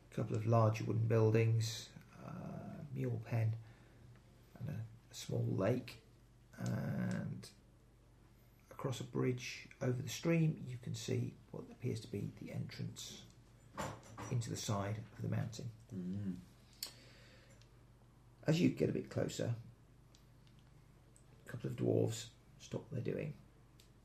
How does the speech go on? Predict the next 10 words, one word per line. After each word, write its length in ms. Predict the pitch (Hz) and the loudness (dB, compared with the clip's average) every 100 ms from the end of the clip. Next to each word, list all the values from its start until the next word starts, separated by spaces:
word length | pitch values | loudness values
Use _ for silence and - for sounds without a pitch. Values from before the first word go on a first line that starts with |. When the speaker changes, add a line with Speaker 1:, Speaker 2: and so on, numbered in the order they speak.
| - - 120 | -20 -16 -12
Speaker 1:
um, 380 | - - - 156 - - - - - - - - - - - - - - - - | -10 -10 -10 -12 -14 -20 -20 -20 -20 -20 -20 -20 -20 -20 -20 -20 -20 -20 -20 -14
come 140 | - 120 | -4 0
over 200 | 117 - | 0 -2
towards 480 | - 120 113 113 110 | -4 0 2 0 -2
you 120 | 107 - - | -4 -6 -10
as 100 | 117 - | -8 -8
you 80 | |
approach 460 | - - 53 - - - | -8 -4 -4 -4 -10 -10
up 100 | - | -10
the, 120 | - | -8